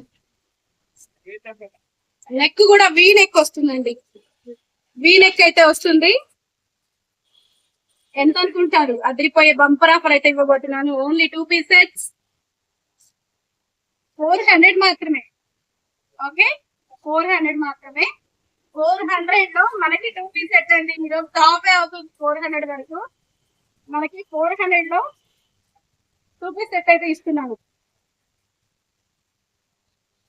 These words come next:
ఇదిగోండి, కాటన్, ప్యూర్ కాటన్ అయితే వస్తుంది మనకి. పిస్తా పార్ట్ కూడా వస్తుంది చూడండి, పిస్తా పార్ట్ కూడా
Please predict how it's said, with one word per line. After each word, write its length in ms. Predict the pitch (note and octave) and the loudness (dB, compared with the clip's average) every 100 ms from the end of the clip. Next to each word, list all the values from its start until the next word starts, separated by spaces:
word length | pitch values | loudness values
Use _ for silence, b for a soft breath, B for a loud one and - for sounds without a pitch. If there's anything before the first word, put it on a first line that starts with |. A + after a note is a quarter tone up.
| _ _ _ _ _ C4 | _ _ _ _ _ -12
ఇదిగోండి, 320 | B3 A3 _ _ D#4 | -12 -12 _ _ 2
కాటన్, 400 | D4 D#4 F4+ G4+ _ _ _ _ _ D4+ | 4 4 -2 -6 _ _ _ _ _ -6
ప్యూర్ 260 | D#4 F#4 E4 | -2 0 4
కాటన్ 300 | D#4 D#4 E4+ | 4 4 2
అయితే 160 | D#4+ D#4 D4 | 2 0 -2
వస్తుంది 380 | - D4 D4 F4 | -4 -4 0 2
మనకి. 200 | D#4 C#4 - | 2 0 -2
పిస్తా 300 | D#4+ - G#4 G4+ | -2 0 2 4
పార్ట్ 200 | F4 D#4+ D#4 | 2 0 2
కూడా 100 | D4+ | 2
వస్తుంది 260 | C4+ D4 C4 B3 | 0 -4 -4 -2
చూడండి, 300 | B3+ A#3+ - _ _ _ _ _ _ _ | -2 -4 -16 _ _ _ _ _ _ _
పిస్తా 300 | D#4 - - F#4+ | -8 0 2 4
పార్ట్ 220 | F4 D#4 D4+ | 4 2 0
కూడా 140 | D#4+ | 0